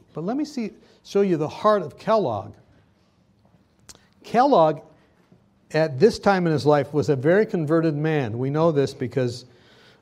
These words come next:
um, those around him testified to it. And so did his contemporary Ellen White, and she was known for rebuking people and knowing whether or not they were following the Lord or not.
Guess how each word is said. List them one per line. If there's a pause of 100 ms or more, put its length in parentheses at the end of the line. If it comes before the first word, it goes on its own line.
(220)
um, (240)
those
around
him
testified
to
it. (1000)
And
so
did
his
contemporary
Ellen
White,
and
she
was
known
for
rebuking
people (680)
and
knowing
whether
or
not
they
were
following
the
Lord
or
not.